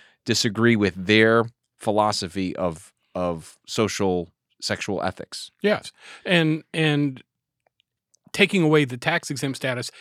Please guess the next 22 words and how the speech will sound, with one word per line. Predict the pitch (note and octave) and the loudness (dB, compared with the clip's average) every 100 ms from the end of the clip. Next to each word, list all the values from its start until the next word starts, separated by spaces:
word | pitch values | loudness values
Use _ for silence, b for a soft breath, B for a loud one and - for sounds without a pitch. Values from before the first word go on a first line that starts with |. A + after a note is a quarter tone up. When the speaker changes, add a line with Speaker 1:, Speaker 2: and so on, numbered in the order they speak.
| B | B
Speaker 2:
is | F#3+ D#3 | 2 4
not | F3+ | 2
the | D#3+ | 2
final | D#3 D#3+ C3+ | 2 2 0
destination. | B2+ A2+ A#2+ C#3 C#3 - - _ _ b b D3 | -4 -6 -6 -8 -8 -12 -20 _ _ b b 2
I | |
mean, | E3+ E3 | 4 4
it | E3+ - | 2 -2
could, | E3 B - | -6 B -2
it | F#3+ | 2
could | F#3+ | 4
literally | D3 C#3+ F#3 D#4+ G#3+ D3+ C3 | 2 4 4 4 2 2 0
become | A#2+ F3+ - - A#3 B2+ A2+ - _ _ | 0 -2 0 2 2 2 -6 -14 _ _
incarceration | F3 E3+ F3 F3+ E3 C3+ D3+ F3+ - C3 A2 - _ - | -4 0 2 2 2 2 2 2 -2 -4 -8 -16 _ -4
Speaker 1:
Mm. | G2 E2 D#2 | -2 -2 -2
Speaker 2:
of | E3 C#3 | -2 2
those | D#3 D#3 D3 | 2 2 0
who | - D#3 | -4 -2
would | C#3 B2+ _ | -2 -6 _
speak | - - - - F3 D#3 | -8 -6 -6 -4 -4 -4
against | C3 C#3+ C#3+ C3 - G#2+ | -4 -2 -2 -4 -8 -8
it. | - | -14